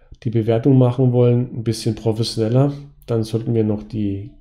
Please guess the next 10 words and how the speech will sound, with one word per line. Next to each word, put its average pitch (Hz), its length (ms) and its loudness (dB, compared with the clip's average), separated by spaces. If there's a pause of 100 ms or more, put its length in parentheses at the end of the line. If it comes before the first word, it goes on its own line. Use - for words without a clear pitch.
(300)
Gewinnentwicklung 131 1040 2
und 110 160 -4
die 110 100 -4
Entwicklung 107 420 -6
des 98 160 -8
Cashflows 147 640 -2 (480)
mit 131 220 0
zu - 300 -10
Rate 127 340 -2
ziehen. 127 400 4